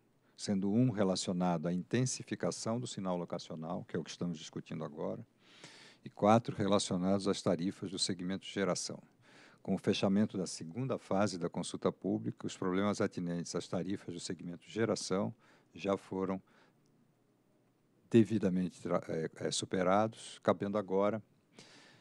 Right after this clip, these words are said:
é, o desfecho do problema relacionado apenas à intensificação do sinal locacional.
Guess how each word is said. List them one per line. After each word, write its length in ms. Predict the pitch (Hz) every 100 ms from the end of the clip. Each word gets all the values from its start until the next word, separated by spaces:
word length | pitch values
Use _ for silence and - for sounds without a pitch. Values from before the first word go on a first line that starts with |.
| - - _ _ -
é, 140 | 98
o 40 |
desfecho 520 | 104 113 - 107 - 104
do 100 | 101
problema 800 | 104 87 98 101 101 98 98 -
relacionado 840 | 101 95 - 92 95 95 92 92
apenas 380 | 90 - 101 95
à 80 | 104
intensificação 1000 | 113 - 117 120 - - - 98 - 98
do 60 | -
sinal 260 | 95 87
locacional. 480 | 90 - - 92